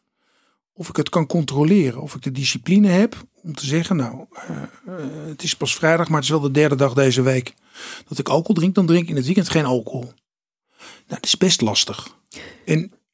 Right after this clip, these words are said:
het lukt me, ik kan het. Ehm, dus ik durf te zeggen dat ik geen alcoholprobleem heb vanwege dit. Maar met porno kan je hetzelfde doen. Ben je in staat, hè, als je gewend bent om dat iedere dag twee of drie keer te doen, ben je ook in staat om het een dagje niet te doen.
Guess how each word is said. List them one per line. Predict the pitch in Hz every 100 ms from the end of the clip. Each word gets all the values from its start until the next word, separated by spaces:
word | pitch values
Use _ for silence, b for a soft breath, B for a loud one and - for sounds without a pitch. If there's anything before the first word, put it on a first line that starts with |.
| _ _ -
het | 151
lukt | 156 214 139
me, | 143 254
ik | 175 208 160
kan | - 196
het. | 139 202 - _ _ _ _ _ _
Ehm, | - 127 127 127 135 - _ _ _ _ _ _ _ _
dus | -
ik | 175 156
durf | 143
te | -
zeggen | 135 160 139
dat | 135
ik |
geen | 143
alcoholprobleem | 147 180 - 110 - 123 113 107
heb | 107 - - _ _ _
vanwege | - 135 113 113
dit. | 104 95 - - _ _ _ _ B B B B B B B B B _ _ _ _ _
Maar | -
met | 175 180
porno | 269 277 165
kan | 185
je | 156
hetzelfde | - 269 196 127
doen. | 113 113 _ _ _
Ben | 127 196 247
je | 180
in | 135
staat, | - 170 240 320 - - _
hè, | _ 202
als | 269 -
je |
gewend | - 202
bent | 180 185
om |
dat | 170
iedere | 214 196 170
dag | -
twee | 160
of | 139
drie | 151
keer | 127
te | 139
doen, | 214
ben | 196
je | 170
ook | 202
in | 202
staat | 214
om | 190
het | 170
een | 170
dagje | 170 170 170
niet | 233
te | 170
doen. | 110 110